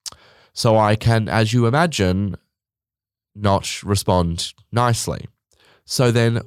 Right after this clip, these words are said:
they contact them back and say, "This is obviously now proceeded to a debt collector," when in fact, we are still in the house, a disconnection notice wasn't provided, and we're still receiving power.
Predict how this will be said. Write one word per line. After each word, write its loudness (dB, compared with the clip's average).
they 0
contact -2
them 0
back 0
and -2
say, 2
"This -2
is -4
obviously 0
now 0
proceeded -4
to -2
a 0
debt -2
collector," -2
when 0
in 0
fact, -2
we -2
are 4
still 0
in 0
the 2
house, 0
a -2
disconnection -2
notice 0
wasn't -4
provided, 0
and 0
we're -2
still -2
receiving -6
power. -6